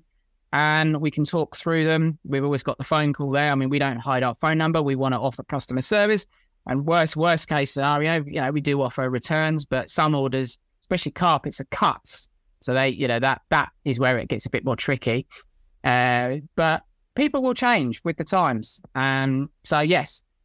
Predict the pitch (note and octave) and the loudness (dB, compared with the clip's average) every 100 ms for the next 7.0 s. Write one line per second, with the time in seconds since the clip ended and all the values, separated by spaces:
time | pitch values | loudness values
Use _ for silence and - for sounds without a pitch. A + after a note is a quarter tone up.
0 | - F#3+ E3+ D#3+ D3 C#3+ F3 C#3+ C3+ - | -2 0 0 0 0 2 2 0 -2 -2
1 | E3 D3 C3+ - C#3 F3+ - D#3+ C3 B2 | 0 2 0 -2 -2 -2 -2 -4 -4 -2
2 | D3 B2 C3 A2+ B2+ C3+ C#3 - _ _ | -2 -2 -2 -4 0 0 0 -6 _ _
3 | _ - D3+ F#3 A3+ B3+ A3+ B2 C#3+ G#3 | _ -4 -2 2 2 2 2 0 2 0
4 | G3 - _ F3+ - - - C4+ F#3 A#2 | -4 -14 _ -8 -8 -6 0 2 2 0
5 | - A#3+ A#3+ A#2+ - D3 F3 D#3+ G3 G#3 | -4 0 0 -2 -4 0 0 2 2 0
6 | D#3+ F3 E3 B2+ - G#3 G3+ - C3 D#3 | 0 2 2 0 0 0 0 0 -2 -4